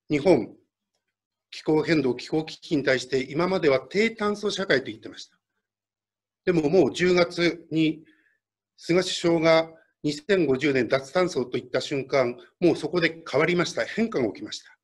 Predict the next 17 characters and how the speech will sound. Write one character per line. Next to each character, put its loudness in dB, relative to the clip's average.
ア 0
メ 4
リ 2
カ 2
も 4
同 2
じ -6
で -4
す。 -16
バ 6
イ 4
デ 2
ン 2
新 -2
大 2
統 2
領、 -2